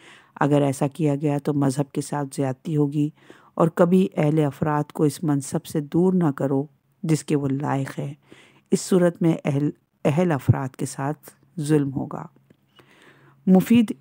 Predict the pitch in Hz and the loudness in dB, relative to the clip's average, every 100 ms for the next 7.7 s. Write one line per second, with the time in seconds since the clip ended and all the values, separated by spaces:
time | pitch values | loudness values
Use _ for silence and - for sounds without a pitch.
0 | - 190 208 196 196 190 - - 147 147 | 2 4 6 6 4 2 -2 -4 -2 0
1 | 151 170 - 143 151 160 156 - 151 151 | 0 -2 -4 -4 -4 -6 -8 -10 -8 -6
2 | 151 170 170 - 156 - 143 139 139 _ | -6 -8 -8 -10 -12 -10 -10 -10 -14 _
3 | _ _ _ _ _ _ _ _ _ - | _ _ _ _ _ _ _ _ _ -20
4 | - - - - _ - 180 175 185 185 | -20 -20 -20 -20 _ -2 2 4 4 4
5 | 180 - 190 - 175 165 160 160 156 151 | 2 0 -2 -2 -2 0 -2 0 -2 0
6 | 151 156 147 160 160 160 156 151 - 151 | -2 -2 -4 -6 -2 0 -2 -4 -6 -8
7 | - - 160 151 147 151 | -8 -8 -4 -2 -2 -6